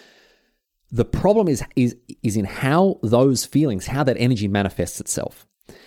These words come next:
And if you start going like, "Oh, you're all trash. I don't know what you, you're such an idiot. Why are you in that position? Why are you queuing when you should be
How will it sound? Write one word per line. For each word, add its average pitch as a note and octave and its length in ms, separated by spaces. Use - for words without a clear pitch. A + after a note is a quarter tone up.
And B2 100
if B2+ 120
you E3 100
start C3+ 300
going A#2+ 160
like, A2 180
"Oh, B2 140
you're A2 180
all G2 60
trash. C3 580
I G#2+ 140
don't A2+ 120
know A2 100
what G#2 160
you, A2 100
you're A2+ 160
such - 240
an - 100
idiot. D3 320
Why A#2+ 160
are B2 60
you A2+ 160
in A2+ 80
that A2 100
position? A2+ 440
Why A2 120
are A2+ 60
you G#2+ 180
queuing A#2+ 380
when G#2+ 100
you G2 80
should G#2 140
be G2 80